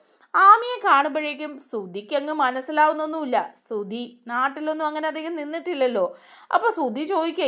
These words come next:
"ഇതേതാ ഈ പെണ്ണെന്ന്?" ചോദിക്കുക. അപ്പോഴേക്കും രവി പറയുന്നുണ്ട്, "എടാ, നിനക്കറിയില്ലേ, അച്ഛമ്മയുടെ നാട്ടിൽ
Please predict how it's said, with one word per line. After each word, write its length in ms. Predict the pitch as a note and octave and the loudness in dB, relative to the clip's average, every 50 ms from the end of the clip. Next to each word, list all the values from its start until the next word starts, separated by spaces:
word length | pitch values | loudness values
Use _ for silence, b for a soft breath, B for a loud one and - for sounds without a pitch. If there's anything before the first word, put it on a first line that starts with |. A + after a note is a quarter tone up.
| A3 G3+ G3 | -2 -2 -4
"ഇതേതാ 320 | F#3+ A#3+ A#3+ B3 B3 C4+ | -2 0 0 2 2 2
ഈ 140 | C#4 C#4 C#4 C#4 C#4 | 2 0 -2 -4 -2
പെണ്ണെന്ന്?" 420 | C#4+ A#3 G#3 G#3+ A#3 B3+ C4 C4+ C#4 C4+ B3+ | -2 0 0 0 -2 -2 -2 -2 -2 2 2
ചോദിക്കുക. 400 | G#3+ G3+ G3+ A3 G#3 A3 E3+ D#3 - - - - | 2 2 2 0 -2 -2 -4 -4 -4 -8 -12 -12
അപ്പോഴേക്കും 520 | F3+ - - F#3 F#3 F#3 F3+ F#3 G#3+ G3+ G3+ G3+ | -10 -6 -6 -4 -4 -4 -6 -6 -10 -12 -10 -8
രവി 240 | G3+ F3 E3+ G#3 | -6 -6 -4 -2
പറയുന്നുണ്ട്, 540 | B3 B3+ F#4 F4 C#4 C4+ C#4 C4+ B3 A3 G3 | 2 4 6 6 6 4 2 0 -2 0 0
"എടാ, 240 | G3 F3 E3 E3 F#3 | 0 0 0 0 -2
നിനക്കറിയില്ലേ, 760 | A3 B3+ A3+ G#3+ A#3+ A#3+ A#3 C4+ B3 B3+ C4 C4+ C4 A#3 G#3 G#3 B B B B B B B B | -2 -2 -4 -4 -2 2 4 4 6 4 4 2 2 0 0 0 B B B B B B B B
അച്ഛമ്മയുടെ 640 | D4 F4+ F4 F4+ - - G#4+ G#4+ F#4+ F#4 E4 D#4+ D#4 D4 | 2 2 2 2 0 0 0 2 2 2 0 0 0 2
നാട്ടിൽ 420 | C#4+ C4 B3 B3 B3 - C#4 - | 4 4 4 4 2 2 0 0